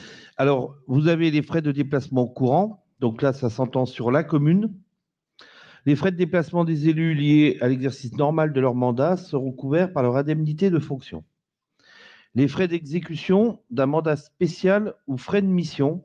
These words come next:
donc là, c'est bien cadré, euh, par les, les articles du, du,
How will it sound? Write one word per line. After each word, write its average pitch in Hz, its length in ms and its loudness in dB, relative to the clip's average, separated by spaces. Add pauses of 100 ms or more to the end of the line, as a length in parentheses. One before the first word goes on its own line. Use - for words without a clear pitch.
(120)
donc 110 200 -8
là, 151 80 0
c'est - 180 -4
bien 147 200 -2
cadré, 151 500 -4 (580)
euh, 113 320 4
par 120 280 -2
les, 104 540 2
les 113 400 2
articles 123 540 -6
du, 110 480 -4
du, 113 240 -6